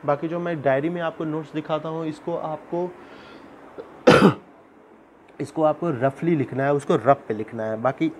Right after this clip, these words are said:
जो question answer होगा उसको आप pair पे लिखिएगा, जो आज या कल में मैं आपको share कर दूंगा, आपके advisory जो है वो आपके पास सेंड कर देंगे, आप उसको pair पे सीधे उतार लीजिएगा।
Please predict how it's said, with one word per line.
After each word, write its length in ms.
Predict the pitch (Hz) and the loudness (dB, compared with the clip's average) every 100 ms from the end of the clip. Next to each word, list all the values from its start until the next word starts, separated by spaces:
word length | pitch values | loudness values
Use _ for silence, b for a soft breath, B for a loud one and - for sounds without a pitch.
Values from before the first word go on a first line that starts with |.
| - | -12
जो 220 | - 175 | -8 -8
question 380 | 170 165 - 160 | -6 -8 -6 -4
answer 220 | 151 156 | -4 0
होगा 220 | 151 165 | 2 4
उसको 360 | 190 139 - 151 | 2 0 2 4
आप 120 | 139 - | 4 4
pair 180 | 131 135 | 0 2
पे 140 | 147 | 0
लिखिएगा, 380 | 147 165 156 185 | 0 0 0 0
जो 260 | 165 156 - | -2 -6 2
आज 220 | 135 147 | 2 2
या 100 | 156 | -2
कल 220 | 156 151 | 0 0
में 120 | 156 151 | 0 -2
मैं 140 | 143 | -2
आपको 220 | 139 156 | -2 -4
share 340 | 143 - 131 143 | -6 -4 -4 -2
कर 160 | 147 | -4
दूंगा, 340 | 147 160 190 196 B B B 127 | -2 0 -2 -2 B B B -2
आपके 360 | 127 - 139 143 | -2 0 0 0
advisory 480 | 123 135 135 151 | 0 0 0 -2
जो 160 | 156 160 | -2 -2
है 120 | 156 | 0
वो 120 | 151 | 0
आपके 220 | 147 143 139 | 0 0 -4
पास 180 | 131 | -4
सेंड 320 | - 139 156 156 | -2 0 0 2
कर 160 | 160 | -2
देंगे, 360 | 151 165 170 220 B B 127 | 0 -2 0 -2 B B 0
आप 160 | 123 131 | 0 -2
उसको 300 | - - 208 | -6 -2 -2
pair 340 | - 127 120 | 0 -2 -2
पे 140 | 123 | -4
सीधे 380 | 113 117 117 247 294 131 | -8 -8 -4 -4 -4 -8
उतार 280 | - 95 - | -4 -6 -6
लीजिएगा। 420 | - 82 - | -12 -10 -12